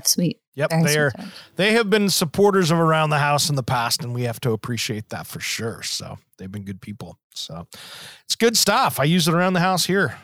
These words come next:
Speaker 2: uh, for my projects. So it works out well, and it's so much better than that stuff that you can get at the, uh, regular home improvement store that, uh, doesn't stretch as much and tends to pull off and fall off. So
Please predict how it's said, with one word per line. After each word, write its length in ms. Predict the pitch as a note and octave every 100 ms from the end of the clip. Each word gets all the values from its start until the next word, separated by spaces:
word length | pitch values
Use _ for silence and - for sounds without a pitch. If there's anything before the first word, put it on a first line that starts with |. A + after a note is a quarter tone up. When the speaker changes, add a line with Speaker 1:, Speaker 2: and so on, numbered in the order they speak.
| C#3+
Speaker 2:
uh, 340 | C#3 C3+ C3+
for 180 | B2+ D3
my 160 | C3+ E3
projects. 540 | C#3 E2 - - -
So 260 | - F#2 G2 - -
it 160 | A#2
works 240 | C#3 C#3 -
out 220 | B2 C3
well, 300 | B2 C3 D3
and 80 | B2+
it's 140 | A2+
so 220 | - E3+ F3+
much 240 | E3+ -
better 260 | D3 D3 B2+
than 80 |
that 160 | A#2 G#2+
stuff 240 | - A#2+
that 80 | -
you 140 | A2 A#2
can 180 | A2
get 160 | A2+ A2+
at 160 | A2+ -
the, 320 | B2 A#2 A#2
uh, 140 | A#2+ A2+ - - - _
regular 360 | C#3 C#3 D3+ C#3
home 140 | D3
improvement 440 | D3 B2+ D3+ D#3 D3
store 320 | - B2 A#2
that, 300 | G#2+ G#2+ -
uh, 160 | A2 A2
doesn't 300 | - G#3+ F#3+
stretch 360 | D3 - A#2+ -
as 140 | G#2+
much 320 | A2 A#2+ D#3 -
and 180 | A#2
tends 220 | - B2 B2+
to 100 | A#2 _
pull 200 | - C#3
off 240 | B2 C#3 -
and 100 | B2+
fall 320 | - C#3 - -
off. 80 | -
So 280 | - -